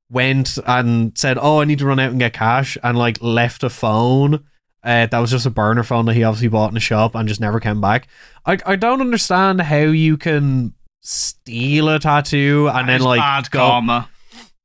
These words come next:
Speaker 1: ha-, and how you can go back and get another tattoo, 'cause it's, you know, it's a small industry. Everyone kinda knows each other.
Speaker 2: That is, that is bad karma, man. That is real bad karma.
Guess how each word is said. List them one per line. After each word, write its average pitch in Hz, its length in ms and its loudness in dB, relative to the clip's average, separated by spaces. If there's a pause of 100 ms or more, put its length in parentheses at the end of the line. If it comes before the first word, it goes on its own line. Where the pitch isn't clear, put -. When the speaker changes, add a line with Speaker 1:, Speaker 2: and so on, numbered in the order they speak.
(140)
Speaker 1:
ha-, 147 240 -2
and 143 160 0
how 147 220 2
you 147 180 2
can 139 200 0
go 127 260 2
back 123 360 -2
and 110 260 -2
get 113 300 -2
another 156 360 2
tattoo, 151 440 2
'cause 143 200 -2
it's, - 280 -8
you 131 80 -8
know, 101 180 -4
it's - 100 -8
a 131 60 -4
small 208 340 2
industry. 165 400 0
Everyone 180 300 2
kinda 151 300 0
knows 139 300 2
each 135 120 0
other. 120 400 0 (260)
Speaker 2:
That 151 180 -4
is, 160 140 -2
that 165 340 0
is 190 100 0
bad 180 460 -2
karma, 139 380 0
man. 113 520 -2
That 127 200 -2
is 135 140 -2
real 135 200 -2
bad 110 300 -4
karma. 110 500 -2